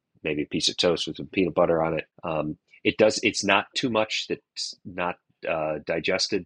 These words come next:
uh, well enough by the time that I'm really rolling. Uh, but again, this is, uh, you know, the routines that we, we touched on in the past that we all have to make for ourselves, that when we can find time to put fitness, uh,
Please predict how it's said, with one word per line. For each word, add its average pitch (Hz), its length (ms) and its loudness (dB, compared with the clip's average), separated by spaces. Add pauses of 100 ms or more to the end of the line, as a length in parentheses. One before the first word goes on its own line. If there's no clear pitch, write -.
(140)
uh, 78 340 -4
well 98 400 2
enough 92 320 -2
by 85 140 2
the 78 100 -4
time 87 540 -2 (160)
that 80 80 -4
I'm 80 160 -2
really 82 220 2
rolling. 95 440 2 (180)
Uh, 85 220 4
but 107 160 4
again, 135 400 2
this 101 280 -2
is, 92 280 -4
uh, 87 460 -4 (120)
you 80 640 -12
know, 78 100 -4
the 73 140 -6
routines 110 580 2
that 95 180 2
we, 92 380 0
we 85 220 -2
touched - 300 0
on 98 160 2
in 90 60 -4
the 90 60 -4
past - 380 0
that 78 120 -2
we 85 100 -2
all 98 200 6
have 98 200 -2
to 85 140 -6 (180)
make 107 200 2
for 101 220 0
ourselves, 95 540 0
that - 140 -8 (260)
when 90 300 -2
we 90 120 -6
can 78 380 -6 (200)
find 95 280 2
time 95 280 -2
to 92 120 -8
put - 320 -4
fitness, - 580 2
uh, 87 280 0